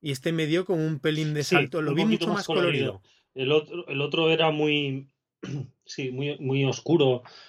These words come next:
Speaker 2: con luces muy
Speaker 1: Tenues,
Speaker 2: co-,
Speaker 1: muy apagado todo.
Speaker 2: muy cálidas, muy rojas y naranjas
Speaker 1: Sí.
Speaker 2: y tal, ¿sabes? No era una luz clara. Sí.
Speaker 1: Y este, a,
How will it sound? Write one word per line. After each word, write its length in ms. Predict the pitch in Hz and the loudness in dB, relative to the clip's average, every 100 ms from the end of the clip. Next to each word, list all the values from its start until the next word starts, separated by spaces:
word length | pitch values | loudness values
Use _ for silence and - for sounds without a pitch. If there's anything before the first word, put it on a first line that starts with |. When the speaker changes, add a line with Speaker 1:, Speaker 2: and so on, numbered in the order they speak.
| - _ - | -20 _ 0
Speaker 2:
con 180 | 123 123 | 2 4
luces 360 | 147 151 131 | 2 2 2
muy 600 | 131 127 123 123 113 101 _ _ _ _ _ _ _ _ _ | 2 0 0 -4 -6 -8 _ _ _ _ _ _ _ _ _
Speaker 1:
Tenues, 520 | - 170 165 151 147 147 | -12 -8 -6 -2 -2 -2
Speaker 2:
co-, 40 | |
Speaker 1:
muy 80 | 156 | -6
apagado 420 | 151 143 147 139 | -6 -8 -8 -8
todo. 520 | 143 156 151 143 143 135 | -8 -10 -10 -10 -12 -4
Speaker 2:
muy 360 | 139 143 135 | 0 2 0
cálidas, 560 | - 127 156 143 135 117 | 0 0 2 0 -2 -4
muy 400 | 127 127 123 120 | -8 -6 -6 -6
rojas 520 | 110 139 139 123 113 | -4 -6 -4 -6 -4
y 80 | 117 | -4
naranjas 600 | 110 113 156 - 123 110 | -4 -4 -6 -2 -2 -2
Speaker 1:
Sí. 60 | 113 | -4
Speaker 2:
y 20 | - | -6
tal, 360 | - 127 127 104 | -4 -2 -2 -6
¿sabes? 340 | - 117 151 120 | -6 -4 -4 -4
No 140 | 110 | -4
era 80 | 113 | -2
una 240 | 120 104 | -2 2
luz 340 | 107 107 - _ _ _ | 2 2 -2 _ _ _
clara. 420 | 104 98 98 - _ - - - - - - - | 0 0 -2 -10 _ -20 -20 -20 -20 -20 -20 -20
Sí. 380 | - - 110 98 - - - _ _ _ _ _ _ | -6 0 2 0 -10 -20 -20 _ _ _ _ _ _
Speaker 1:
Y 140 | 151 139 | -12 -12
este, 200 | 131 170 | -6 -6
a, 140 | 160 | -6